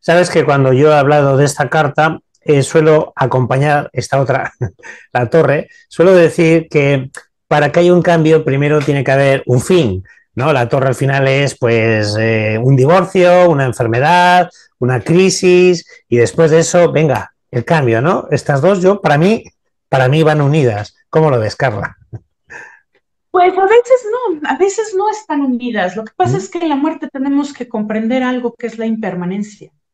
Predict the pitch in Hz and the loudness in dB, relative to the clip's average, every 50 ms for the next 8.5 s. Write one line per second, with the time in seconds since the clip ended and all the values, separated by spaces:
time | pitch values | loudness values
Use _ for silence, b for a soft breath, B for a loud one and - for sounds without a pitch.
0 | _ _ - 175 185 214 254 285 277 240 202 202 208 - - - 220 208 196 180 | _ _ -12 -6 -4 -2 -2 0 -2 -2 -4 -6 -8 -12 -12 -12 -10 -10 -8 -8
1 | 185 196 214 214 214 - 160 - _ - 139 143 151 143 - 254 240 156 151 - | -8 -8 -8 -8 -10 -12 -16 -16 _ -4 -2 -2 -2 -2 -2 -2 0 0 0 -2
2 | - - 180 208 233 226 - 156 131 123 127 147 147 139 139 170 220 196 - 107 | 0 -2 -2 -2 -2 -4 -4 -4 -4 -2 -2 -2 -2 -2 -2 -2 -2 -4 -6 -8
3 | - _ _ _ _ - 240 240 247 247 254 247 277 302 359 381 381 - 427 427 | -12 _ _ _ _ -6 -4 0 2 2 2 2 2 0 -2 -2 -4 -4 -4 -2
4 | 415 370 349 302 269 269 - _ 254 247 - _ _ - 330 320 330 339 320 302 | -2 -2 -2 -4 -6 -6 -6 _ -10 -10 -10 _ _ -8 -6 -6 -4 -6 -6 -6
5 | 302 294 294 320 330 311 254 220 233 226 - - _ - 208 220 262 302 311 320 | -6 -6 -6 -6 -4 -4 -6 -8 -8 -10 -14 -20 _ -12 -8 -6 -6 -6 -6 -8
6 | 311 320 - _ - 302 277 254 226 202 208 208 214 202 240 254 247 - 277 269 | -10 -12 -16 _ -12 -10 -8 -8 -8 -6 -6 -8 -8 -8 -8 -8 -8 -6 -8 -8
7 | 254 247 247 247 262 247 - 240 - - - 208 208 214 208 208 - 220 214 208 | -6 -8 -8 -8 -8 -8 -8 -12 -12 -10 -8 -8 -6 -6 -8 -8 -10 -10 -10 -10
8 | 196 - - 190 175 175 170 170 - | -10 -10 -10 -8 -8 -8 -10 -10 -14